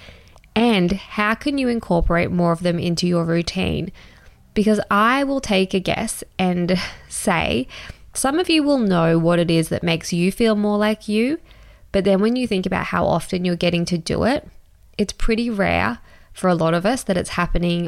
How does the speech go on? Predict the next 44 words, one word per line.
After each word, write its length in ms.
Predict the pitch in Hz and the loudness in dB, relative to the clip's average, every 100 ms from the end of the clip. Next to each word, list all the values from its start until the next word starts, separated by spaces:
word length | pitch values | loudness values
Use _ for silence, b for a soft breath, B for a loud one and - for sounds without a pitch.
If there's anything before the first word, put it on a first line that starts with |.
| - | -4
on 140 | 165 165 | 0 0
the 60 | |
daily 480 | 160 151 156 160 160 | 2 2 2 2 0
or 140 | 160 | 2
even 220 | 165 175 196 | 0 0 0
on 140 | 190 | 0
the 100 | 165 | 0
weekly. 640 | 165 151 - - - - - B B B B B | 0 -2 -4 -10 -10 -12 -16 B B B B B
Like, 160 | 185 180 | -4 -2
sometimes 720 | - 196 214 226 226 226 - - | -2 0 0 0 0 -2 -4 -2
it's 240 | 180 - | -2 -4
things 380 | - 165 170 - | -4 -2 -2 -2
like, 280 | 160 160 - - | -2 -2 -6 -4
"Oh, 180 | 285 226 | 0 2
I 120 | 180 | 2
feel 180 | - 185 | 2 0
most 280 | 185 190 202 | 2 0 0
like 140 | 196 | -2
myself 360 | 196 185 190 175 | -2 0 0 0
when 100 | 185 | -2
I'm 160 | 180 | -2
on 80 | 175 | -2
holidays 480 | 170 214 208 202 202 | 0 2 4 2 2
and 80 | 190 | 0
I 60 | |
don't 100 | 180 | 0
have 100 | 175 | -2
a 60 | 175 | -4
schedule." 540 | - 160 160 151 - B B B - | -2 -2 0 -2 -4 B B B -2
Cool. 300 | 294 175 160 | 0 0 0
How 220 | 190 190 | 0 2
often 220 | 190 202 | 2 0
do 100 | 196 | 2
you 100 | 190 | 2
get 180 | 220 - | 0 0
to 80 | 175 | 0
do 120 | 165 | 0
that? 260 | 147 - - b b b b b | 0 -4 -10 b b b b b
I 140 | 262 285 | -4 -2
don't 100 | 226 | 0
know, 160 | 214 | 0
once 340 | 233 185 185 - | 0 0 0 0
a 60 | |
year. 460 | 190 175 170 190 | 0 0 0 0